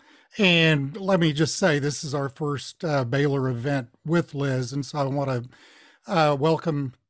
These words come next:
her to the World Affairs Council, to this relationship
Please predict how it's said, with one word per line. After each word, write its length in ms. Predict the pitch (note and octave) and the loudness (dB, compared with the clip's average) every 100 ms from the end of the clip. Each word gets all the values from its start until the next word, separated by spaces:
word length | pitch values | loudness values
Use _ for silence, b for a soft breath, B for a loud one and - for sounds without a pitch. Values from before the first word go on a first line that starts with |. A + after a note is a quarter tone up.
| _ - | _ -10
her 300 | C#3 D3 C#3+ | -4 -4 -2
to 200 | E3 C#3+ | -2 0
the 220 | C#3+ C3 | 0 0
World 300 | C3+ C#3+ A#2 | -2 -2 -2
Affairs 340 | D3+ D#3 - | -4 -4 -4
Council, 640 | - D3+ D3+ - E3 C#3+ C3 | -4 -4 -4 -6 -6 -6 -6
to 180 | - | -6
this 300 | B2+ C#3 - | -2 -2 -4
relationship 800 | D3+ C3+ C#3 - D3 - C#3+ - | -4 -4 -4 -4 -6 -2 -4 -4